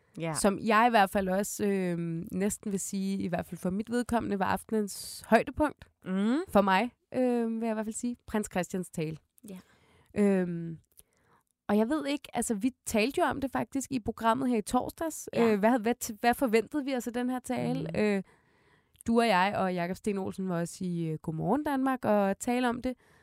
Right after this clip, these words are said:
Speaker 2: hvor vi egentlig alle sammen var ret enige om, det bliver nok en lidt kort tale.
Speaker 1: Ja.
Speaker 2: Den bliver nok lidt formel. Han siger det, han skal. Han siger tak for det og dit og dut. Og, øh, og holder det kort og præcist, fordi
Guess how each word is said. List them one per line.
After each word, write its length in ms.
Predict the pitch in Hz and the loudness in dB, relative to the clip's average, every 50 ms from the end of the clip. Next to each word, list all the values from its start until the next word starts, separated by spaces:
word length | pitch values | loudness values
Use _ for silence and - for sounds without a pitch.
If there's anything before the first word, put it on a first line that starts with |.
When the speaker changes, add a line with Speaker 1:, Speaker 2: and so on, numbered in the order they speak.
| _ _ _ _ _ _ _ _ | _ _ _ _ _ _ _ _
Speaker 2:
hvor 260 | - 202 226 220 214 180 | -2 2 4 4 4 2
vi 160 | 175 190 214 202 196 | 2 0 0 0 0
egentlig 300 | 185 180 185 190 170 170 | -2 -2 -4 -2 -2 0
alle 160 | 170 190 269 | 0 0 0
sammen 260 | 240 - 277 247 233 | 0 0 0 0 0
var 120 | 226 - - | -2 -2 -2
ret 140 | 226 226 240 233 233 | -2 0 0 0 0
enige 240 | 247 247 247 240 226 | 0 0 0 0 0
om, 180 | 214 - - _ _ _ _ _ _ - - | 0 -2 -6 _ _ _ _ _ _ -6 -4
det 120 | 320 302 | -2 -2
bliver 140 | - 220 196 | 0 0 0
nok 280 | 180 175 180 180 - 208 | 0 -2 -2 -4 -2 -4
en 100 | 190 170 | -4 -4
lidt 160 | 165 170 - | -6 -8 -8
kort 280 | - - 269 285 311 311 - | -4 -2 0 2 2 0 0
tale. 460 | - - 302 302 294 294 302 302 302 311 311 302 302 - - 359 | 0 0 2 2 2 2 2 2 2 0 0 0 -2 -4 -6 -6
Speaker 1:
Ja. 120 | 330 294 262 - - 370 | -4 -4 -4 2 4 4
Speaker 2:
Den 80 | 359 285 | 4 4
bliver 120 | 240 214 190 | 2 0 0
nok 240 | 190 180 185 175 - | 0 0 -2 -2 -4
lidt 160 | 185 170 - | -8 -10 -8
formel. 640 | - 185 170 175 180 214 277 311 320 320 302 - | -6 -6 -4 -4 -2 0 4 4 4 4 4 4
Han 140 | 233 247 254 | 2 2 0
siger 180 | - - 269 247 | 0 0 0 0
det, 180 | - - 185 165 | 0 0 -2 -2
han 120 | 175 170 | -2 -4
skal. 440 | - - - - 262 269 277 294 277 | -6 -8 -6 -4 -2 -2 -2 -2 -2
Han 140 | 240 233 220 | -2 -4 -4
siger 160 | - 185 165 | -6 -8 -10
tak 260 | - - 247 247 254 - | -6 -4 -2 -2 -2 -4
for 100 | - 180 | -6 -10
det 320 | - _ - 277 285 285 254 | -8 _ -4 -4 -4 -4 -4
og 160 | 202 175 _ | -6 -6 _
dit 160 | - 226 - | -4 -4 -4
og 80 | 95 85 - _ | -4 -6 -4 _
dut. 220 | - - 349 - - _ _ _ _ _ _ _ _ _ _ _ _ _ | 0 0 0 0 -4 _ _ _ _ _ _ _ _ _ _ _ _ _
Og, 380 | - 220 226 220 220 214 208 | 2 4 4 6 4 4 2
øh, 80 | 196 190 | 0 0
og 60 | 185 | 2
holder 260 | 165 208 214 - 214 | 2 2 2 2 0
det 140 | 202 208 - | -2 -2 -4
kort 320 | - - 180 170 180 185 | -2 0 2 2 2 2
og 80 | 190 - | 0 -2
præcist, 580 | - - 180 - - - 202 - - - - - | -2 -4 -6 -6 -6 -6 -6 -6 -8 -12 -10 -8
fordi 480 | - 180 - 190 180 170 - - - | -8 -6 -4 -4 -6 -6 -8 -12 -16